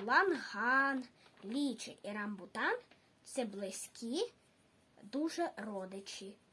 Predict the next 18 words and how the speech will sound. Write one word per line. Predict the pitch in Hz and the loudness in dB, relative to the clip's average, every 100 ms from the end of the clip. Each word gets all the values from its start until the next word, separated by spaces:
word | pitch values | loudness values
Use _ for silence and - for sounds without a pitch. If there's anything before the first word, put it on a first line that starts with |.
| - | -16
А | 196 190 | -12 -10
це | - 359 539 - - _ _ - | -2 2 2 0 -18 _ _ -12
драконячий | 196 185 - 269 277 262 202 | -8 -8 -4 -2 -2 -4 -10
фрукт, | - - - - - - - - | -12 -16 -20 -20 -20 -20 -20 -20
який | 208 180 | -16 -12
я | |
вам | 165 185 185 | -12 -12 -12
забув | 190 196 | -12 -14
показати. | 190 - 196 190 - - - - _ _ - - _ - - - - - _ 180 | -16 -20 -20 -20 -20 -20 -20 -20 _ _ -20 -20 _ -20 -20 -20 -20 -20 _ -12
Далі | 208 294 494 494 | 2 6 6 6
я | 311 | 4
хочу | 233 214 190 | -2 -10 -12
розповісти | - - 185 - - - - _ _ _ _ - | -12 -16 -14 -14 -14 -18 -18 _ _ _ _ -10
про | 220 269 427 494 _ - | 2 8 8 8 _ -6
карамболу. | 262 269 359 339 330 311 247 202 214 208 196 190 190 - - _ _ - _ _ - - - _ | 4 6 8 8 8 8 4 2 -4 -4 -6 -6 -10 -14 -20 _ _ -20 _ _ -20 -20 -20 _
Карамбола, | - 254 254 247 226 202 226 403 494 440 427 - - - - - - - - | -4 -2 0 0 0 0 2 6 6 6 2 -10 -14 -14 -14 -14 -16 -20 -2
ось | - 285 285 - - - - | 4 4 4 -6 -12 -18 -10
це, | - | 0